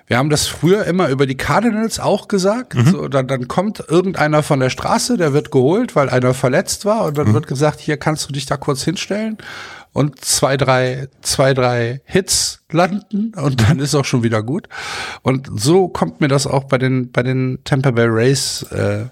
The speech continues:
Speaker 1: vor, dass du, dass du halt sagst, ja, wer, das ist halt ein, eigentlich ist es ein random Second Baseman,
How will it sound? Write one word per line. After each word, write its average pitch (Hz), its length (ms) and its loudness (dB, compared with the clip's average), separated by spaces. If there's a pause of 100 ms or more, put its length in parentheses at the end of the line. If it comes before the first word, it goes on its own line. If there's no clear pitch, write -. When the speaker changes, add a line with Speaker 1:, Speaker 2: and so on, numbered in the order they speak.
(340)
Speaker 1:
vor, 101 340 -2
dass 107 220 -2
du, 107 160 -2
dass 107 280 -6
du 110 120 0
halt 110 160 0
sagst, - 400 -6 (840)
ja, 131 240 2
wer, 104 140 2
das 104 220 -2
ist - 180 -2
halt 113 200 -2
ein, 113 100 0
eigentlich 139 420 0
ist - 180 -2
es 123 100 -2
ein 107 160 2
random 147 440 2
Second 135 400 -2
Baseman, 196 600 0